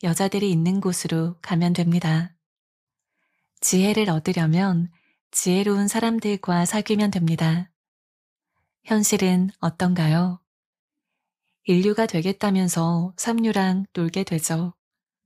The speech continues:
고수는 똑같은 사물을 보면서 남들이 보지 못하는 것을 보는 사람입니다. 일 중 견두입니다. 바로 대낮에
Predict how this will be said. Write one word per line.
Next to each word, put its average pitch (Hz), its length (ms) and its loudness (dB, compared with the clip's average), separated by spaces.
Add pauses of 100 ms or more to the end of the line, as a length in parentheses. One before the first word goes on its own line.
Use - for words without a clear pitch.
(680)
고수는 180 680 0 (280)
똑같은 220 640 -2
사물을 208 400 0
보면서 180 680 0 (440)
남들이 185 400 0
보지 190 300 -2
못하는 202 520 -2
것을 175 460 -2
보는 175 320 0
사람입니다. 175 840 0 (1500)
일 208 380 0
중 180 460 0 (100)
견두입니다. 175 1080 0 (920)
바로 180 240 0
대낮에 175 800 0